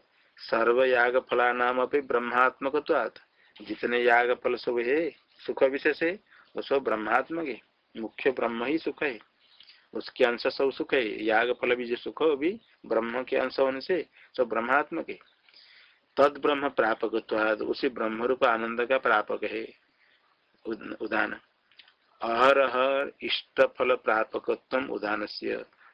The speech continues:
प्रतिदिन इष्ट फल प्रापक उदान हो गया। इति प्रश्न पूर्वक महा कथम इष्ट फलम याग फलम एवं उदान,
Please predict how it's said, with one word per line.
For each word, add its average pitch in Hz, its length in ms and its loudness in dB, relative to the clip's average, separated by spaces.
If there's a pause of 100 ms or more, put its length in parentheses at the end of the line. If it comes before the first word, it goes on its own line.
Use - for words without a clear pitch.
(120)
प्रतिदिन 131 460 2
इष्ट - 280 -2
फल 117 260 0
प्रापक 110 400 -2
उदान 120 340 0
हो 127 100 -6
गया। 151 180 -8 (420)
इति 110 180 -4
प्रश्न 113 400 -4
पूर्वक 110 280 -4
महा 107 280 -6 (120)
कथम 107 420 -6 (3000)
इष्ट 127 320 0
फलम 117 400 0
याग 110 300 2
फलम 110 300 -4
एवं 107 160 0
उदान, 107 520 -4